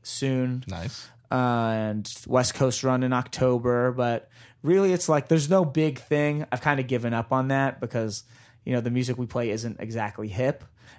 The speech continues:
Speaker 1: But you see how, like, y-, on the road we go, and, like, if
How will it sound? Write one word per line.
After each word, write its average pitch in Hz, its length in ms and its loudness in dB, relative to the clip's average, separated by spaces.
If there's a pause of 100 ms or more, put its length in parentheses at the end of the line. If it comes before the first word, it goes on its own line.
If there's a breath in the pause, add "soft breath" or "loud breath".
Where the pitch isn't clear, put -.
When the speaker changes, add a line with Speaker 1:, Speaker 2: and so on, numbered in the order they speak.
(100)
Speaker 1:
But 135 340 4 (120)
you 139 160 0
see 214 320 2
how, 165 220 6
like, 139 240 0 (140)
y-, 127 220 -2 (240)
on 127 160 2
the 123 80 2
road 143 260 4
we 127 120 -2
go, 135 400 2
and, 107 100 -4
like, 85 240 -6
if - 240 -16